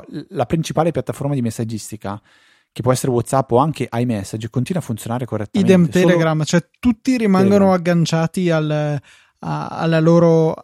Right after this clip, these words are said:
Speaker 2: al numero, cioè quando metti un'altra sim ti dicono: "Ma hai cambiato il numero? Sì, no?" E tu gli dici sì o no. Eh, l-, penso che la funzione principale sia nel caso uno vada all'estero per, eh, per continuare a poter comunicare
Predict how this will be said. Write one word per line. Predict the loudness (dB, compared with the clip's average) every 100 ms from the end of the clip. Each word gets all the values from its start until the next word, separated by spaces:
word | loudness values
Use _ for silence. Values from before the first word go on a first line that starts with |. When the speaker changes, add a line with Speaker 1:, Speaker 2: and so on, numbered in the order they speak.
| _
Speaker 2:
al | -2 0 0
numero, | 4 4 4 0
cioè | 0
quando | 2 4 4
metti | 2 2
un'altra | 0 0 -2
sim | -2 -2 -4
ti | -4
dicono: | -2 0 0
"Ma | 0
hai | 0
cambiato | 2 2 2
il | 4
numero? | 4 4 2
Sì, | -2 0 0
no?" | 2 0
E | -4
tu | -6 -8
gli |
dici | -6 -8 -8
sì | -6
o | -4
no. | -4 -6 -10 -20 -20 -10
Eh, | -6 -2 -2
l-, | -4 -6 0
penso | 2 4
che | 2
la | 2
funzione | 2 4 4 4
principale | 4 2 2 2 2
sia | 2 0
nel | 2 0
caso | 0 2 4 4
uno | 4 4
vada | 2 0
all'estero | 0 0 -2 0 0 0
per, | -2 -2 -2 -4 -6 -10 -20 -12
eh, | -8 -8 -8 -6
per | 0 0
continuare | 4 4 6 4 4 4 2
a | -2 -2 -4 -4
poter | -6 -2 -2
comunicare | 2 4 4 2 2 2 0 -4